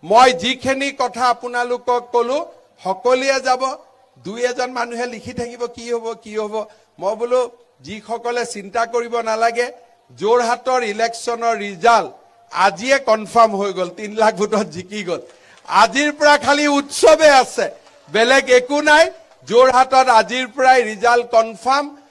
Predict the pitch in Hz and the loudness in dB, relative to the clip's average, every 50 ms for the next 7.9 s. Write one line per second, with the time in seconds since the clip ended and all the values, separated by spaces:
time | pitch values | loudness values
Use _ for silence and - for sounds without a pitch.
0 | _ _ _ 151 170 214 240 262 247 226 214 220 185 208 254 269 269 269 269 - | _ _ _ -6 -2 0 2 2 2 2 0 0 0 -2 -2 -2 -2 -2 -6 -10
1 | _ _ _ _ _ _ - 190 214 233 240 233 214 - - _ _ - 202 220 | _ _ _ _ _ _ -4 0 2 4 2 2 0 -4 -16 _ _ 0 4 4
2 | 233 254 269 277 247 196 156 - _ _ _ _ _ _ _ 143 139 190 220 240 | 4 4 4 2 0 0 -4 -8 _ _ _ _ _ _ _ _ -2 0 0 0
3 | - - 302 311 320 330 330 320 294 285 294 285 294 254 233 226 233 233 262 262 | 0 2 4 6 8 8 8 8 6 6 6 6 6 4 4 6 6 4 2 2
4 | 254 262 262 247 - 269 262 254 240 240 247 254 254 247 240 240 240 240 240 196 | 2 0 -2 0 -2 -4 0 0 0 0 0 0 -2 0 0 0 0 0 -2 -6
5 | 190 214 214 220 226 233 233 233 - - 233 226 233 220 160 - _ _ _ _ | -8 -4 0 2 2 2 2 0 -2 0 2 4 2 2 0 -6 _ _ _ _
6 | _ _ _ - 226 233 233 233 - 285 311 320 330 320 302 294 285 285 285 262 | _ _ _ 0 0 0 2 0 -2 0 2 4 4 6 6 6 4 4 4 0
7 | 233 - - 254 254 254 254 247 240 - - - 233 247 294 339 349 | -2 0 0 -2 0 0 0 -2 -2 -2 2 4 6 6 6 6 4